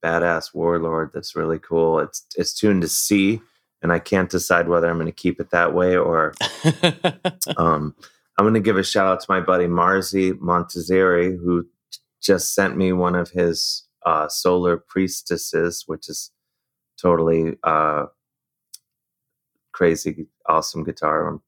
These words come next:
Speaker 1: excited about. Um, and I got a shout out to thirtieth Street Guitars.
Speaker 2: Oh, yeah.
Speaker 1: Um,
Speaker 2: Absolutely.
Speaker 1: in New York, uh, Matt and Jimmy and everybody. And, uh, and then, of course, Carmine Street Guitars. We didn't even talk about that.
Speaker 2: Oh, man.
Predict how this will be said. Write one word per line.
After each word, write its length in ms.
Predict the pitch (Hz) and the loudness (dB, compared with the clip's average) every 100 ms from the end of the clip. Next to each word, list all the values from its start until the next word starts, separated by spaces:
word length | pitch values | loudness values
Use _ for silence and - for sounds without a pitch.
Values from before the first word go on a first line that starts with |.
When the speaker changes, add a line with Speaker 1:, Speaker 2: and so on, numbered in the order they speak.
| _ - | _ -16
Speaker 1:
excited 440 | - 80 78 78 | -6 -4 -2 -2
about. 320 | 78 78 80 - | -2 -2 -4 -2
Um, 440 | 80 76 76 76 _ _ _ _ _ _ _ _ - | -2 -2 -6 -8 _ _ _ _ _ _ _ _ 4
and 120 | 160 | 6
I 100 | 151 | 6
got 160 | 127 127 | 6 4
a 80 | |
shout 220 | 120 127 113 | 4 2 4
out 180 | 107 | 2
to 120 | - 87 | -2 -2
thirtieth 420 | 107 110 104 85 | 2 4 4 0
Street 360 | - 85 82 | -2 -2 -2
Guitars. 760 | - - 80 80 82 85 - - _ - | -8 -4 0 2 0 -2 -8 -12 _ 0
Speaker 2:
Oh, 240 | 175 117 82 | 2 4 4
yeah. 160 | 131 76 | 2 0
Speaker 1:
Um, 180 | 76 _ _ - | -6 _ _ -6
Speaker 2:
Absolutely. 580 | 107 95 104 - 69 - | -4 -2 -2 -2 -6 0
Speaker 1:
in 160 | 90 90 | 2 4
New 80 | 87 | 6
York, 400 | 85 87 90 - _ _ _ - | 4 4 0 -6 _ _ _ -2
uh, 440 | 82 78 78 78 - _ _ _ _ _ | 0 0 -2 -4 -8 _ _ _ _ _
Matt 320 | 87 85 82 | -2 0 0
and 100 | 80 | -6
Jimmy 300 | - 87 85 | -4 -2 0
and 100 | 85 | 0
everybody. 640 | 82 78 76 82 82 85 - _ - | -2 -4 0 2 2 0 -6 _ -6
And, 200 | 85 80 | -4 0
uh, 200 | 78 - - | 0 -2 2
and 120 | 104 | 4
then, 200 | 107 95 | 6 4
of 160 | 90 - | 0 2
course, 240 | 98 - | 0 0
Carmine 480 | - 113 120 90 82 | 0 2 2 2 0
Street 320 | - 87 76 | -4 -4 -4
Guitars. 380 | - 78 78 78 | -6 0 0 2
We 60 | 107 | 2
didn't 80 | 101 | 4
even 40 | 85 | 2
talk 240 | 107 120 | 2 2
about 220 | 90 78 | 2 2
that. 160 | 90 87 | 4 6
Speaker 2:
Oh, 260 | 165 156 117 | 6 4 2
man. 460 | 123 151 90 - | 2 2 0 -6